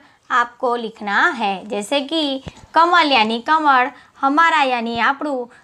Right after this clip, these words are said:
રાષ્ટ્રીય यानी राष्ट्रीय, फूल यानी फूल। कमल આપણું राष्ट्रीय फूल છે। दूसरा,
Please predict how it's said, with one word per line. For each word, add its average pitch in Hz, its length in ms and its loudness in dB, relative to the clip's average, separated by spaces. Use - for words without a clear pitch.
રાષ્ટ્રીય 311 520 0
यानी 220 340 -4
राष्ट्रीय, 269 500 0
फूल 359 340 -4
यानी 226 380 0
फूल। 302 440 -6
कमल 359 360 6
આપણું 381 320 0
राष्ट्रीय 262 560 -2
फूल 254 340 -6
છે। 247 220 -4
दूसरा, 320 400 2